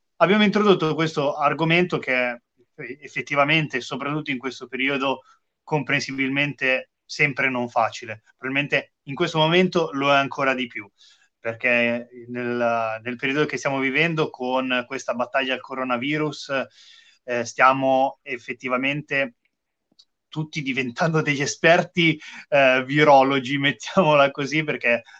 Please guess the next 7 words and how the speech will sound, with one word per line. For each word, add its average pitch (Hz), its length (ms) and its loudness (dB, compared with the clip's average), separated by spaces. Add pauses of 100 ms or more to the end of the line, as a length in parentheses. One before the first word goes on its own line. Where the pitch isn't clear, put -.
(260)
tutti 139 320 -10
stiamo 131 760 2
vedendo 139 580 0 (240)
cosa 127 200 -6
succede, 196 640 2 (240)
come 135 260 -4
funziona, 180 680 4